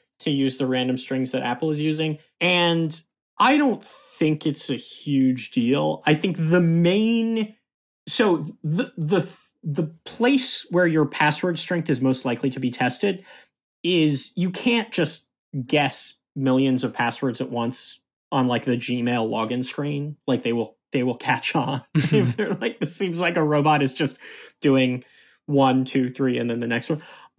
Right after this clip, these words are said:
Speaker 1: But occasionally hashes, hashed versions, so a hash is what the website is checking your password against. It sort of has a hashing function that does a special dance to the password that you inputted,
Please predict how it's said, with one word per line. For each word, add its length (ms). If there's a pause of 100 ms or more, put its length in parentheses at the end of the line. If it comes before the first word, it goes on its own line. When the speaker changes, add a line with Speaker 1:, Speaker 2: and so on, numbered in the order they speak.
(420)
Speaker 1:
But 640
occasionally 720
hashes, 1040
hashed 380
versions, 540
so 340 (340)
a 120
hash 400
is 120
what 300
the 100
website 640
is 140
checking 420
your 80
password 380
against. 460
It 100
sort 140
of 60
has 200
a 40
hashing 340
function 360
that 220 (360)
does 280
a 60
special 420
dance 680 (360)
to 380
the 100
password 500
that 80
you 180
inputted, 640